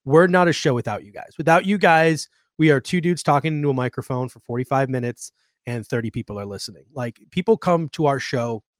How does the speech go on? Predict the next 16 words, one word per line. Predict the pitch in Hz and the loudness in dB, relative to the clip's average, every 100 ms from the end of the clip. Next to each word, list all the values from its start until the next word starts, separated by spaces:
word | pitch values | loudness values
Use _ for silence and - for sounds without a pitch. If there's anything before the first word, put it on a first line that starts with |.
| _ _ _ _ | _ _ _ _
for | _ 151 151 | _ 4 4
the | 131 | 4
interaction. | 123 110 98 - - 95 107 | -2 -4 -8 -10 -12 -16 -4
We | 139 170 175 _ _ _ _ | 0 2 0 _ _ _ _
take | - 180 - | 0 0 2
comments | 170 156 147 143 - - _ _ _ _ - | 2 4 2 -2 -10 -20 _ _ _ _ -10
seriously. | - 147 131 123 139 127 | -4 -2 -2 -4 -4 -4
We, | 123 117 131 131 123 _ _ _ - | -4 -2 -2 -2 -6 _ _ _ -6
uh, | 117 120 | -6 -6
you | 135 147 | 0 0
know, | 131 | 2
viewer | 139 147 | 2 2
comments | 151 143 131 - | 2 0 0 -2
seriously. | 127 123 131 | -4 -4 -4
We | 120 147 165 | -4 -4 -4
engage. | 156 139 135 139 143 127 | -4 -2 0 0 -2 -6